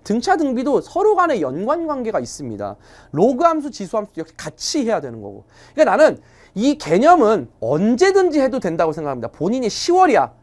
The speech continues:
개념이 안 돼 있어. 다시 봐야지. 난 그게 맞다고 생각합니다. 그때 가서 그냥 문제풀이만 트립다 해. 아무 도움 안 돼. 왜? 어차피 평가원 관계자리 그거 다 갖고 들어가.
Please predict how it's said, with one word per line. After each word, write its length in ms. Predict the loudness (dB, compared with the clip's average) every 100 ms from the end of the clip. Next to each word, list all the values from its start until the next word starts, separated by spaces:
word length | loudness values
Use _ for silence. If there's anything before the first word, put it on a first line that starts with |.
| _
개념이 280 | -6 -4 -4
안 120 | -4
돼 80 | -8
있어. 140 | -12 _
다시 320 | -16 -10 -8
봐야지. 720 | -4 -4 -4 -8 -14 -12 -14 -18 _ _ _ _ _ _ _ _ _ _ _ _ _ _ _ _ _
난 240 | -4 -4 -4
그게 180 | -4
맞다고 380 | -4 -4 -4 -2
생각합니다. 800 | -2 -2 -4 -6 -2 0 0 -2 -12 _ _ _ _ _ _ _
그때 280 | -10 0 2
가서 160 | 2 2
그냥 220 | -4 -4
문제풀이만 680 | -2 -2 -4 -4 -4 -4
트립다 440 | -6 -8 -8 -2 4
해. 280 | 6 6 0 _ _
아무 480 | -4 0 2 4 2
도움 240 | 2 2
안 120 | 2
돼. 80 | 2
왜? 280 | 4 4 2 _
어차피 440 | 0 0 0 -8 -8
평가원 440 | -6 0 4 4
관계자리 460 | 2 -6 -4 -4 -4
그거 80 | -8
다 180 | -4 -2
갖고 180 | 0
들어가. 540 | 2 4 6 6 4